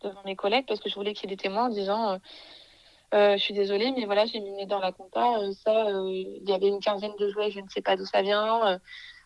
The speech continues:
euh, du riz au lait, des steaks hachis, euh, je,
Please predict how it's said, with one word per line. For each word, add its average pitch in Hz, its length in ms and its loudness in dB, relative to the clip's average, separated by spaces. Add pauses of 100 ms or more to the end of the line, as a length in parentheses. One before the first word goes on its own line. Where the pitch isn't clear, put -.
euh, 196 180 6
du 196 160 -2
riz 202 180 2
au 196 60 6
lait, 196 260 4
des 196 120 -2
steaks 196 240 -4
hachis, 208 340 -2
euh, 180 180 0 (100)
je, 196 220 -2